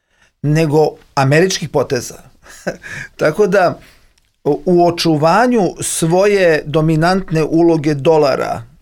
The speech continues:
u svetu, pošto su videli da ulaze sve, udaraju sve više u zid, ne prolaze im to kroz sve veći broj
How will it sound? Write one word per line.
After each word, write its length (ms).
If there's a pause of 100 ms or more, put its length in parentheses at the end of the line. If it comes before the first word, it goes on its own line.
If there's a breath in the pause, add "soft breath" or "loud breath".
(300)
u 100
svetu, 600 (680)
pošto 380
su 180
videli 460
da 140
ulaze 460
sve, 260
udaraju 400
sve 200
više 260
u 120
zid, 420 (920)
ne 340
prolaze 500
im 140
to 380
kroz 320
sve 240
veći 440 (100)
broj 480